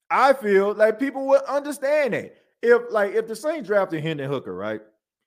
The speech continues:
and Hen-, Hendon Hooker showed you some positive qualities, he struggled a little bit because he's a rookie, I don't think anybody would be mad. They, they would, I don't think anybody would be mad 'cause they're like, "Okay, man, the dude is young, he'll get better,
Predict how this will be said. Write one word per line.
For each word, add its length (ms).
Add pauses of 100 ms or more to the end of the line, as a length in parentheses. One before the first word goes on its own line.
(120)
and 100
Hen-, 260
Hendon 280
Hooker 260
showed 260
you 60
some 180
positive 460
qualities, 540 (320)
he 120
struggled 440
a 40
little 220
bit 240
because 280
he's 120
a 80
rookie, 440 (300)
I 80
don't 160
think 220
anybody 380
would 100
be 120
mad. 400 (920)
They, 200 (120)
they 120
would, 220 (100)
I 140
don't 140
think 200
anybody 360
would 80
be 100
mad 300
'cause 80
they're 100
like, 160
"Okay, 240
man, 160
the 80
dude 220
is 120
young, 240
he'll 160
get 240
better, 420